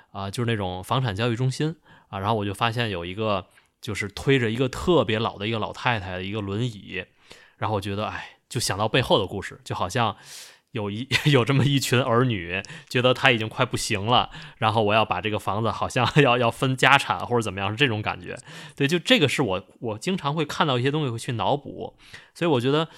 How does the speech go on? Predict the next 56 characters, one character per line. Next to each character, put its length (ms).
如 160
果 180
是 240
一 160
个， 520
比 60
如 80
说 140
你 120
愿 300
意 60
去 440
听 240
到 180
司 160
机 160
讲 240
自 180
己 140
的 420
故 180
事， 340
可 140
能 160
你 120
是 140
愿 220
意 40
观 260
察 240
到 340
每 180
个 100
人 160
不 140
同 240
的 120
一 100
些 840
过 160
往 280
或 200
者 520
背 140
景， 160
对 100
吧？ 120
或 160
者 140
他 360
以 120
前 260
做 180
什 140
么 100
的， 160